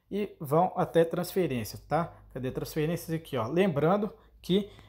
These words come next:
você ganha dez reais com o meu convite de indicação, caso abra a conta com o meu código que vai estar aí na descrição do vídeo.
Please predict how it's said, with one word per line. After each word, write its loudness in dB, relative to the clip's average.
você 0
ganha 0
dez 2
reais 2
com 0
o 0
meu 2
convite -2
de -4
indicação, 0
caso 2
abra 2
a -2
conta -4
com -2
o 2
meu 0
código -2
que -6
vai 2
estar -2
aí 2
na 0
descrição -4
do -2
vídeo. -8